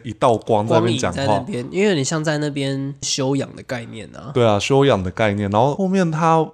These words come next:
Speaker 1: 被关在富天上那边叫什么？
Speaker 2: 涅槃之
Speaker 1: 涅槃之间。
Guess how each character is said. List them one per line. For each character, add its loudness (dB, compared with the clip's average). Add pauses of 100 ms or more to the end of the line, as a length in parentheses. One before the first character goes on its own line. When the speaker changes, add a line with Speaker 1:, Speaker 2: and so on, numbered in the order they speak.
(260)
Speaker 1:
被 -4
关 0
在 0 (300)
富 -2
天 2
上 0
那 0
边 -2
叫 2
什 -6
么？ -8 (640)
Speaker 2:
涅 2
槃 -8
之 -6 (220)
Speaker 1:
涅 2
槃 -2
之 -4
间。 0